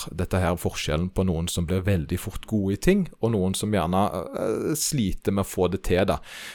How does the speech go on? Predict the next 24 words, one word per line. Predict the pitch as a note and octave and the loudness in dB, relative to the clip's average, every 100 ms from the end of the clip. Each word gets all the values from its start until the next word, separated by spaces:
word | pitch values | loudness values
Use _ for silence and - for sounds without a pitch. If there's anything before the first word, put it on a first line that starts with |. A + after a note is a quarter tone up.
| - | -2
Det | A#2+ A2+ | 4 4
er | A2+ | 6
det | F#2+ F2 | 4 2
at, | F2+ - | 0 2
eh, | A2 G#2 _ _ _ _ _ _ - _ _ _ - - - | 2 0 _ _ _ _ _ _ -20 _ _ _ -20 -10 -2
eh, | F#2+ F#2+ - _ - | 0 0 -4 _ -4
<laughs> | G#2 G2 | -2 0
hvordan | G#2+ | -2
skal | - G#2+ | -2 0
en | - | 0
si | D2 D2 | 2 2
det? | C3 - - - - | 0 -2 -16 -16 -2
En, | A2 A2+ G#2+ - _ _ _ _ _ _ _ _ _ G#2+ | 2 2 0 -6 _ _ _ _ _ _ _ _ _ 0
en | A2+ A2+ - | 0 -2 -4
starter | - C3+ B2 - - - F#2+ | 0 4 4 4 0 2 2
gjerne | D#2 E2+ G2+ - | 4 2 0 0
sin | A2+ A2+ | -2 2
karriere, | A#2 G#2 G2+ D#2+ | 4 6 6 4
eller | G#2 G#2 G2+ | 4 4 4
starter | F#2 E2 F#2 | 2 2 0
gjerne | D#2+ | 0
sin | F#2+ F#2+ | -4 -6
trenings-, | - A2 F2 D#2 F2+ E2+ - | 0 0 0 -2 -6 -8 -8
eh, | - G1+ G1+ G1+ G1+ G1+ G1+ G1+ G1+ | -4 -4 -2 -2 -2 -2 -2 -4 -6